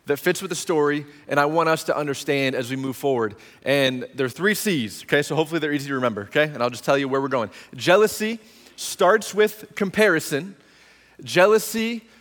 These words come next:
resents our creator. And jealousy ends with celebration. I'll explain what all that means in, in a little bit. But first, jealousy starts with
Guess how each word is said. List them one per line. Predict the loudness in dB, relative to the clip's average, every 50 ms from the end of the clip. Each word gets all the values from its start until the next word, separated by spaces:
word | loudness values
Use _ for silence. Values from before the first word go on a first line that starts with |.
| _ _ _
resents | -2 0 0 0 2 2 4 4 4 2 0 2
our | 2 2 2 2
creator. | -2 -4 -4 2 4 6 6 6 4 2 -2 -4 -10 -20 -20 _ _ _ _ -18 _
And | -2 -2 -2 0
jealousy | 2 4 4 4 4 2 0 -4 -4 -6 -6 0 4
ends | 4 4 4 4 0 -6 -4
with | -4 -6 -2
celebration. | 2 4 4 4 4 4 2 2 2 0 -4 -4 -2
I'll | 0 0 0
explain | 0 -2 -2 -2 0 0 2
what | 2 2
all | 4
that | 4 4 2
means | 2 -2 -4 -4 -6 -8 -12 -18 -20 -20 -20 -10 -2
in, | 0 0 0 0 -2 -4 -4
in | -2 -2
a |
little | 0 0 -2 0
bit. | 2 2 0 0 -2 -10 -20 -20 -20 -20 -20 _ _
But | -2 -2 2
first, | 4 6 6 6 6 2 -4 -12 -16 -20 -20 -20 _ _ -14 -2
jealousy | 2 4 4 4 4 0 0 -4 -4
starts | -2 2 2 2 2 2 0
with | -2 -2 -2 -2 -6 -16